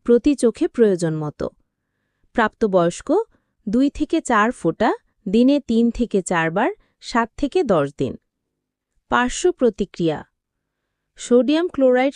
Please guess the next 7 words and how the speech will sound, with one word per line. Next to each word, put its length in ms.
শূন্য 320
দশমিক 540
নয় 240
পার্সেন্ট 460
জীবাণুমুক্ত 680
সলিউশন 600
ব্যবহারে 580